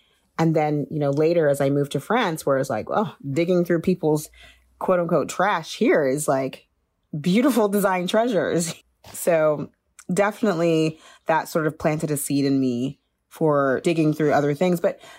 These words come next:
you know, then also I would say it's studying the decorative arts for my master's, where I learned about design and the different periods of design.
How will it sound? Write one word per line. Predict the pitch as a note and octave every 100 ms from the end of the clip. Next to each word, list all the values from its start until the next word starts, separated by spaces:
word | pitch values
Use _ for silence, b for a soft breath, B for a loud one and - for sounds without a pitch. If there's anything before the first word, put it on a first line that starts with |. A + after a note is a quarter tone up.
| B
you | C5 A#4
know, |
then | F#4
also | D4 C4 - A#3+
I | F#3+
would | G3 G3
say | - F3
it's | E3+ E3+
studying | F#3 F3 F3
the | E3+
decorative | D3+ - D3+
arts | C#3+ A#2+ B2+ - - - _ _ _ B B - -
for | D#3+
my | D3+
master's, | C#3 A#2 C#3+ - C#3 B2+ C#3 -
where | D3+ C#3+ C3 B2 A#2 B2+ b b _ _
I | D#3 D3+ D3+
learned | D3+ D3 D#3 D3+ D3+ C#3
about | C#3 B2+ -
design | C#3 C3 B2 A2+ A#2+
and | - C#3+
the |
different | D3 D3 C#3 -
periods | - D#3+ D3+ D3 D3
of | C#3+
design. | C#3+ C#3 C3+ B2+ C#3